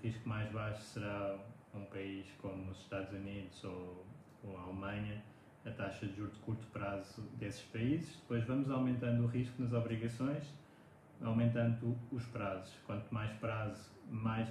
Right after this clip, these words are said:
risco temos. Portanto, se nós fixarmos um prazo de dez anos e, entretanto, as taxas de juros subirem e nós tivermos uma obrigação com uma taxa fixa, vamos perder, eh, bastante, não é? Porque temos que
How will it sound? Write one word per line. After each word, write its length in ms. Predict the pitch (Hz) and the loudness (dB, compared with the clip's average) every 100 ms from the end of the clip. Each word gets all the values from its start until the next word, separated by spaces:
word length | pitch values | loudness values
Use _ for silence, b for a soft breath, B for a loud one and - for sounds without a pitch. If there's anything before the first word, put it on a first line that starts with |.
| 117 | -2
risco 220 | 110 - - | -4 -6 0
temos. 320 | 123 156 175 - - - B B B B - - | 0 2 -2 -6 -18 -20 B B B B -20 -18
Portanto, 260 | - 107 | -6 -4
se 160 | - 110 | -4 -2
nós 160 | 110 | -2
fixarmos 580 | - 113 - 113 110 107 | -2 -4 -2 0 0 0
um 100 | 107 | -2
prazo 420 | 107 107 107 98 | -2 -2 -2 -2
de 60 | 101 | -4
dez 280 | 107 104 104 | -2 -2 -2
anos 400 | 110 107 95 - | -2 -2 -4 -6
e, 60 | |
entretanto, 580 | 98 104 104 110 107 - | -6 -4 -6 -4 -6 -6
as 80 | 107 | -8
taxas 300 | 107 104 - | -4 -4 -4
de 180 | 104 104 | -6 -4
juros 220 | 107 - | -6 -6
subirem 420 | - 104 107 101 | -8 -6 -4 -4
e 40 | 98 | -6
nós 120 | 95 - | -8 -8
tivermos 340 | 101 98 95 | -8 -8 -8
uma 200 | 101 101 | -8 -6
obrigação 600 | 98 98 95 95 - 98 95 - | -4 -6 -6 -8 -6 -8 -8 -10
com 140 | 104 | -8
uma 140 | 98 | -8
taxa 400 | 95 101 95 - 92 - | -6 -6 -6 -6 -10 -4
fixa, 320 | 113 113 - - - B B B B - 107 | -2 -2 -4 -12 -14 B B B B -14 -6
vamos 260 | 104 98 | -4 -4
perder, 580 | - 101 92 95 92 95 95 - 101 | -6 -8 -4 -4 -4 -6 -10 -10 -8
eh, 280 | 95 95 92 | -6 -6 -6
bastante, 400 | 95 - - 247 | -6 -4 -2 -2
não 60 | 117 | -4
é? 40 | |
Porque 120 | 117 | -4
temos 180 | 117 | -6
que 20 | 104 | -8